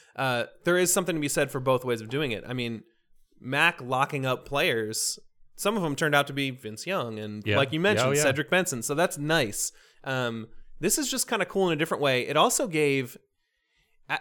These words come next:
Speaker 1: Char-, Charlie Strong as an educator, right? I, I've written about this and we've talked about this. He's an educator. His father was an educator. His, his belief is to create these well-rounded people who then can teach themselves,
Speaker 2: Mm-hmm.
Speaker 1: right?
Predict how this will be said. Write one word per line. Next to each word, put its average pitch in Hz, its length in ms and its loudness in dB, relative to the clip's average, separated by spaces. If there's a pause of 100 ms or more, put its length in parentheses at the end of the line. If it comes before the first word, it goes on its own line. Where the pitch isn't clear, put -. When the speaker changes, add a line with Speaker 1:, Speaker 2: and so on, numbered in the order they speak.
(140)
Speaker 1:
Char-, - 280 0
Charlie 285 280 2
Strong 190 360 0
as 139 180 0
an 135 180 -8
educator, 120 640 -4 (100)
right? 120 320 -2 (180)
I, 135 300 -2
I've 139 140 -2
written 135 200 0
about 117 240 -2
this - 300 -4
and 127 180 -8
we've 139 160 -2
talked 127 300 -2
about 113 180 -4
this. 101 200 -8
He's 139 160 -6
an 139 80 -8
educator. 117 480 -6
His 113 100 -12
father 113 300 -4
was 110 120 -8
an 107 60 -12
educator. 101 580 -14
His, 139 460 -4
his 185 440 -2 (360)
belief 156 640 -2 (420)
is 127 640 -4 (140)
to - 120 -10
create 143 640 -2
these 127 220 -10
well-rounded 120 680 -4
people 123 520 -6 (540)
who 170 140 -2
then 135 440 -2
can 127 260 -4
teach - 300 -6
themselves, 107 720 -10
Speaker 2:
Mm-hmm. 107 100 -6
Speaker 1:
right? 120 260 0